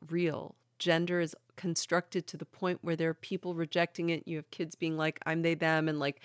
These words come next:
different forms of gender expression, they are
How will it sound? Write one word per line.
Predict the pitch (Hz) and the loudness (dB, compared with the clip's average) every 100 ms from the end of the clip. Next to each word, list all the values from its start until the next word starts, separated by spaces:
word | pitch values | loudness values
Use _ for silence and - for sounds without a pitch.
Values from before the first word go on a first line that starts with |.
| - - - 147 | -20 -18 -14 -4
different | 185 185 185 180 - | 0 2 2 0 2
forms | 165 165 170 165 | 2 2 0 -4
of | 147 | -4
gender | 160 156 160 | -2 0 0
expression, | 160 - - 139 147 - 170 170 - _ _ _ _ _ _ - | -4 -4 -2 0 0 -6 -8 -12 -18 _ _ _ _ _ _ -2
they | 185 185 | 4 4
are | 185 | 4